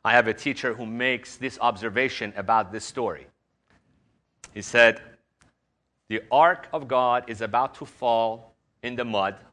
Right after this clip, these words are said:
on the ground. Uzzah reaches out to hold the ark and keep its balance. But Uzzah thinks the hands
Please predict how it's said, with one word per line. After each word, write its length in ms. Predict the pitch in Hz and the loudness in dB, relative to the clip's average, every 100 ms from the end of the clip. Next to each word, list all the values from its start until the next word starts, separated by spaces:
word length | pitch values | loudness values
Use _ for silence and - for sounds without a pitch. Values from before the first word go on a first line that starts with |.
| - | -8
on 120 | 113 | -4
the 100 | 110 | -2
ground. 480 | 98 98 76 - - _ _ _ _ _ _ - | 0 0 0 -10 -20 _ _ _ _ _ _ -2
Uzzah 440 | 202 190 123 95 95 | 0 2 2 2 0
reaches 480 | 160 160 165 143 | -4 -2 -2 2
out 260 | 151 110 - - | 2 2 -2 -12
to 120 | - | -10
hold 420 | 113 - 156 151 - | -8 0 2 2 -4
the 140 | 135 | -2
ark 320 | 139 117 98 - | 4 4 2 -6
and 160 | 113 | -10
keep 260 | - 143 - | -8 -8 -8
its 140 | - | -6
balance. 680 | - 123 90 76 - - - _ _ _ _ _ _ | 2 2 2 -6 -20 -20 -20 _ _ _ _ _ _
But 240 | 104 98 - 135 | -6 -6 -8 -8
Uzzah 340 | 156 139 147 | -6 -4 -6
thinks 680 | 143 143 107 80 - - - _ _ _ | -6 -10 -10 -12 -18 -20 -20 _ _ _
the 100 | - | -12
hands 840 | 92 - 135 139 135 131 127 - | -12 -8 -6 -6 -8 -12 -18 -20